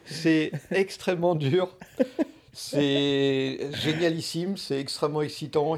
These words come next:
c'est plein, plein, plein de choses qui se passent. C'est plein de gens qu'on rencontre et, et, euh, et des gens, euh, vraiment très, très chouettes. Donc, c'est des très grands moments.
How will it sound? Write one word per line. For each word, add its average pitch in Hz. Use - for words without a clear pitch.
c'est 127
plein, 147
plein, 139
plein 131
de 135
choses 135
qui -
se -
passent. 147
C'est 123
plein 147
de 143
gens 160
qu'on 156
rencontre 143
et, 110
et, 107
euh, 107
et 117
des 107
gens, 123
euh, 104
vraiment 131
très, -
très -
chouettes. 127
Donc, 110
c'est 113
des 104
très -
grands 139
moments. 127